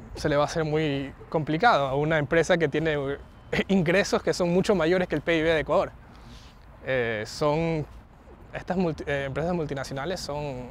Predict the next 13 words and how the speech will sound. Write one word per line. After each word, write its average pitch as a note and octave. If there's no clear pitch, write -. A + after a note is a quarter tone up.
son D3
países, D3
eh, B2
grandes E3
y D3
poderosos. C#3
Hay, B2+
hay D3+
que F3
pensar D#3
en D#3
ellas E3+
como C3+